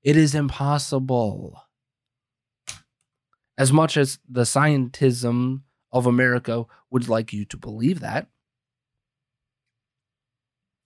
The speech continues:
All right. So we know that. We absolutely know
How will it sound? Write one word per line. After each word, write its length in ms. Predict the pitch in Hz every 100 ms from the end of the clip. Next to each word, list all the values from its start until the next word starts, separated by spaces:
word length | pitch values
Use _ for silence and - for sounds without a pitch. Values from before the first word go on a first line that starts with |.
| -
All 120 | 175
right. 160 | 147 - _ _ _ _ _
So 160 | -
we 120 | 233 262
know 200 | 302 320
that. 240 | 196 - _ _ -
We 140 | 180 -
absolutely 720 | 196 262 - 254 254 202 214
know 540 | 196 196 208 127 104